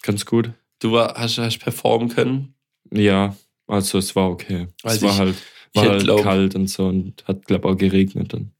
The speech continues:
Speaker 2: Oh, ich hätte gar keinen Bock auf, Bock auf Kicken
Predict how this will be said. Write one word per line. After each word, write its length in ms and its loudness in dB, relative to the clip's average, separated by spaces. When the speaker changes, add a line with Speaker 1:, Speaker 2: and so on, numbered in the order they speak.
Speaker 2:
Oh, 160 -2
ich 160 0
hätte 120 -2
gar 120 0
keinen 180 -4
Bock 160 0
auf, 180 0
Bock 260 -2
auf 240 -4
Kicken 540 -2